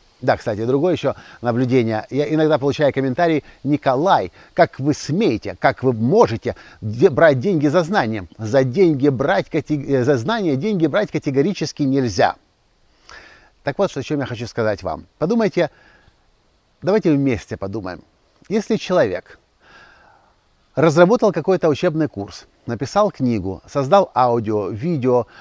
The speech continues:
а, программу, и он работал над ней несколько недель, а может быть даже несколько месяцев, а некоторые разрабатывают свои программы даже несколько лет. Он это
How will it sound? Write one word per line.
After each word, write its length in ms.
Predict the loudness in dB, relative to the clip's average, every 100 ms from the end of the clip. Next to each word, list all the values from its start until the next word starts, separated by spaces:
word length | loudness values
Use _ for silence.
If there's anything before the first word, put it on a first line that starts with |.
| -12
а, 200 | -4 -4
программу, 640 | 2 2 4 2 2 -4 -12 _ _ _ _ _ _ _ _ _ _
и 280 | 0 2 2 _ _ _ _ _ _ _ _ _ _
он 180 | 2 6
работал 340 | 6 6 4
над 160 | 0 0
ней 300 | 2 0 0 -4
несколько 460 | -4 -2 -4 0
недель, 380 | 0 0 -2 -4 -10 -10
а 100 | -6
может 240 | -4 -2
быть 100 | -2
даже 200 | -2 -2
несколько 420 | -6 -4 -4 -2
месяцев, 460 | 0 -2 -4 -8 -8
а 120 | -6
некоторые 360 | -6 -4 0 2
разрабатывают 440 | 2 2 2 0
свои 220 | -2 -4 -4 -8 _
программы 400 | 0 2 0 0
даже 160 | -2 -4
несколько 380 | -4 -4 0
лет. 280 | 0 -2 _ _ _ _ -20 -20 _
Он 180 | -2 -2
это 440 | 0 -2 0 -2